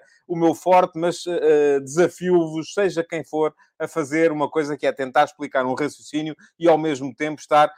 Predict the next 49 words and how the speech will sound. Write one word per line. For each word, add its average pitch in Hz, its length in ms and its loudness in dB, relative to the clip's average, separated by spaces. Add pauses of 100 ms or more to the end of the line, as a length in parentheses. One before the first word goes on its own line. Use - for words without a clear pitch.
(160)
eh, 139 200 2
com 160 360 2
um 160 160 0
olho 156 340 4
a 143 60 4
ver 151 280 0
o 143 80 -6
que 156 120 -4
é 143 60 -4
que - 60 -16
está 139 340 4
a 123 60 2
sair 143 480 0 (260)
no 147 160 -6
chat, 151 460 2
para 147 120 -2
ver 143 120 -4
se 143 100 -2
há 139 60 6
ali 139 140 2
alguma 139 260 2
coisa 131 240 -8
que 120 60 -20
se 151 100 -8
aproveite 135 420 -2 (240)
e 180 120 -8
só 170 200 0
vir 143 220 -2
de 131 60 -8
lá 143 160 4
conteúdo 143 520 -8
tóxico, 143 480 -4 (300)
eh, 135 380 4
com 147 160 -2
gente 143 320 -4
a - 20 -4
insultar-se 131 880 -4 (100)
por 143 160 -4
aí 120 160 -2
afora. 80 320 -8
Bom, 151 220 4 (340)
vamos 226 220 4
em 208 100 4
frente, 220 540 0
vamos 185 260 2
tentar 185 300 2
manter 175 320 0
o 160 80 -2
chat 160 340 2